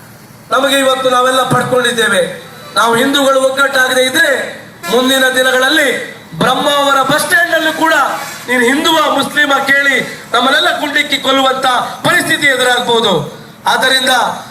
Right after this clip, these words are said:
ನಾವೆಲ್ಲ ಬಂಧುಗಳು ಇವತ್ತು ನಾವು ಕೇವಲ ಒಂದು ಮೊಂಬತ್ತಿಯನ್ನು ಹಚ್ಚಿ ಅವರಿಗೆ ಒಂದು ನಿಮಿಷ ಮೌನ ಪ್ರಾರ್ಥನೆ ಮಾಡಬಹುದು. ಆದ್ರೆ ಒಬ್ಬ ಗಂಡನನ್ನ ಕಳೆದುಕೊಂಡ ಹೆಂಡತಿಗೆ ನಾವು ಗಂಡನನ್ನ ಕೊಡ್ಲಿಕ್ಕೆ ಆಗ್ತದಾ? ಒಬ್ಬ ತಂದೆಯನ್ನ ಕಳೆದುಕೊಂಡ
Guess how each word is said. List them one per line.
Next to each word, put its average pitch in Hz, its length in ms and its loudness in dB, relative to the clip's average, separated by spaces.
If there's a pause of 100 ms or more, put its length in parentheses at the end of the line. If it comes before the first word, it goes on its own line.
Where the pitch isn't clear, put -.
(120)
ನಾವೆಲ್ಲ 294 460 0
ಬಂಧುಗಳು 269 760 0 (220)
ಇವತ್ತು 262 720 -2 (640)
ನಾವು 247 240 0
ಕೇವಲ 277 300 2
ಒಂದು 262 360 -2
ಮೊಂಬತ್ತಿಯನ್ನು 269 600 0
ಹಚ್ಚಿ 254 520 -2 (460)
ಅವರಿಗೆ 262 760 0
ಒಂದು 262 220 0
ನಿಮಿಷ 262 240 0
ಮೌನ 262 340 0
ಪ್ರಾರ್ಥನೆ 254 360 -2
ಮಾಡಬಹುದು. 233 420 0
ಆದ್ರೆ 226 560 -2 (600)
ಒಬ್ಬ 202 120 -4
ಗಂಡನನ್ನ 285 500 0
ಕಳೆದುಕೊಂಡ 262 520 -2 (840)
ಹೆಂಡತಿಗೆ 285 440 0
ನಾವು 247 200 2
ಗಂಡನನ್ನ 277 340 2
ಕೊಡ್ಲಿಕ್ಕೆ 233 400 0
ಆಗ್ತದಾ? 226 680 -2 (360)
ಒಬ್ಬ 233 160 0
ತಂದೆಯನ್ನ 285 540 0
ಕಳೆದುಕೊಂಡ 254 420 0